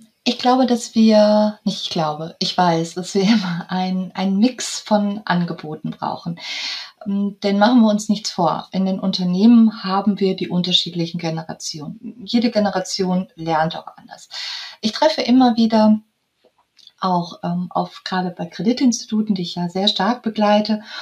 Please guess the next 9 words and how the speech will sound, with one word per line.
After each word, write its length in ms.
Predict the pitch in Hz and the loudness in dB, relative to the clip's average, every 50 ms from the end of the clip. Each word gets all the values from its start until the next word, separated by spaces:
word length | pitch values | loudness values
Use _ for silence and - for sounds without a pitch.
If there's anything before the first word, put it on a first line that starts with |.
| - - - - - | -14 -14 -14 -10 -6
wo 240 | 185 190 202 202 196 | -2 0 0 0 0
mir 160 | 202 196 190 | 0 -2 -2
dann, 240 | 196 190 185 185 185 | 0 -2 -2 -2 -2
wenn 140 | 180 175 | -2 -2
ich 140 | 175 175 - | -2 -4 -6
den 440 | - 185 175 170 170 170 175 - - _ _ _ _ | -6 -4 -4 -2 -2 -4 -4 -8 -12 _ _ _ _
Unternehmen 440 | - 180 - 175 175 175 180 180 175 | -6 -4 -4 -2 -2 -2 -2 -2 -4
ein 200 | - 185 220 220 | -4 -6 -6 -2
E-Learning 680 | - 208 240 254 220 190 165 165 170 175 180 185 208 | 0 2 2 2 2 0 -2 -2 -2 -2 -2 -2 -2